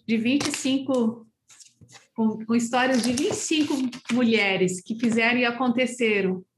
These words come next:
porque o Ministério da Mulher fez vinte e cinco anos no ano passado,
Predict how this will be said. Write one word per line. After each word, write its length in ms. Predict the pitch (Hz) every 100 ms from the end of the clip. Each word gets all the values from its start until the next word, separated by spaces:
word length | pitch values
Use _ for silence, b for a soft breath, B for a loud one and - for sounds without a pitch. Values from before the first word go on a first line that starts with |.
| B B B B B
porque 240 | 220 226 247
o 60 |
Ministério 380 | 254 240 254 247
da 80 | 254
Mulher 280 | 247 240 262
fez 160 | 240
vinte 180 | 233 269
e 20 |
cinco 280 | - 262 240
anos 260 | 233 220 208
no 60 |
ano 140 | 208 208
passado, 680 | 285 311 285 240 277 349